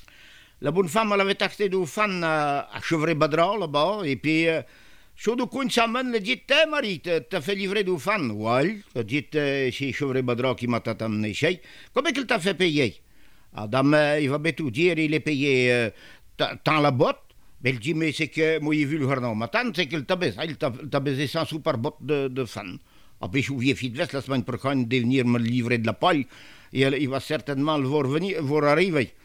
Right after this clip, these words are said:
Ah, ben, la paille à vous, tant. Alors, euh, bon, ben, demain, fait, la, la semaine après, là, le bonhomme Badra qui s'amène avec sa charrette, sa jument, livrer de la paille,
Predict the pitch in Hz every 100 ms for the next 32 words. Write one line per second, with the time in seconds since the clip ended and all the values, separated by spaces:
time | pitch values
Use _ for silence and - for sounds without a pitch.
0 | - - 143 190 247 - 269 254 226 240
1 | 196 131 87 - - - - - - 101
2 | 107 117 120 131 135 135 127 104 104 110
3 | 127 170 202 240 - 226 - 143 131 131
4 | 147 127 160 139 127 143 165 165 - -
5 | - - - - - 151 147 147 151 139
6 | 139 135 131 143 131 127 120 113 123 -
7 | 113 113 - 101 90 92 123 180 143 143
8 | 131 135 127 - 120 127 156